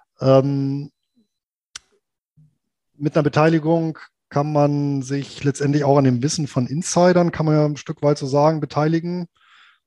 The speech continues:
Denn die Expertise über die viele Jahrzehnte plus der Erfolgsausweis ist ja auch schon mal, wie soll ich sagen, eine vertrauensbildende Maßnahme, sagen wir es mal so.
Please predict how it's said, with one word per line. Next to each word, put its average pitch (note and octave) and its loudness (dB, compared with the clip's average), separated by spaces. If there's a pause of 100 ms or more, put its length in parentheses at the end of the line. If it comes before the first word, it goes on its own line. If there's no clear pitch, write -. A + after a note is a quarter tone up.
(160)
Denn B2+ -6
die C3 -2
Expertise D3 2
über C3+ 0 (100)
die C3+ -10
viele C#3 -2
Jahrzehnte D3 2
plus - -6
der B2+ -4
Erfolgsausweis C#3+ 0 (1400)
ist E3+ 4
ja D3+ 6
auch D#3+ 4
schon D3 -2
mal, D3 6
wie C3 -12
soll B2+ 0
ich C3 2
sagen, C#3+ 2
eine C3+ 0
vertrauensbildende C3+ -4
Maßnahme, E3+ -4
sagen D#3 -6
wir E3+ -4
es - -12
mal E3 -4
so. F3 -4